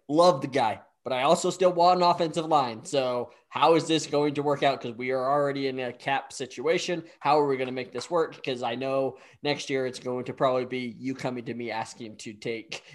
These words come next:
either a pay cut or restructure my deal. Um, and all of this because I want an offensive line. So anyways, it's gonna be exciting times. Um,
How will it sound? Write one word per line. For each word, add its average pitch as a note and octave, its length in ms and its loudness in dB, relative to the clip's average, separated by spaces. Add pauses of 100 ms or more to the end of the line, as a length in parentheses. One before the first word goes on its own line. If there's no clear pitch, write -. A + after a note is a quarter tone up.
either B2 320 -2
a C3 100 -6
pay G3+ 200 0
cut F#3 320 4
or C3+ 260 2
restructure B2+ 540 -6
my G#2 140 -10
deal. F3+ 480 4 (260)
Um, B2 400 2
and A#2+ 280 -4
all A#2 180 0
of A2+ 60 -6
this A2+ 120 -6
because A2 580 -8 (460)
I A2 200 -2
want G#2 240 -8
an G2+ 60 -8
offensive F2 400 -10
line. - 220 -20 (200)
So F#3 260 8 (160)
anyways, D3+ 440 8 (260)
it's - 100 -2
gonna G#3 120 6
be F#3+ 100 10
exciting D#3+ 440 6
times. C#3 580 6 (180)
Um, C3+ 560 6